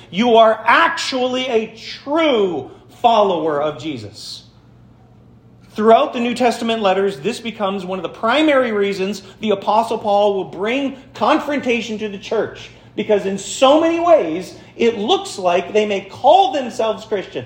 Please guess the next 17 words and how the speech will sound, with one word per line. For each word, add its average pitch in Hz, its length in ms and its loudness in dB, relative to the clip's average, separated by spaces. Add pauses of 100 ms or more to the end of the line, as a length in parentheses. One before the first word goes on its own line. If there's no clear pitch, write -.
(160)
They 240 140 2
may 220 160 -4
call 339 320 6
themselves 240 360 -2
followers. 170 380 -2 (180)
They 226 120 2
may 220 100 -2
call 339 400 4
themselves 233 380 -4
believers. 190 480 -6 (180)
But 233 260 0
by 294 540 4 (140)
their 233 260 0
actions, 254 1040 -6 (720)
they 143 100 -14
deny 139 380 -10
him. 104 180 -14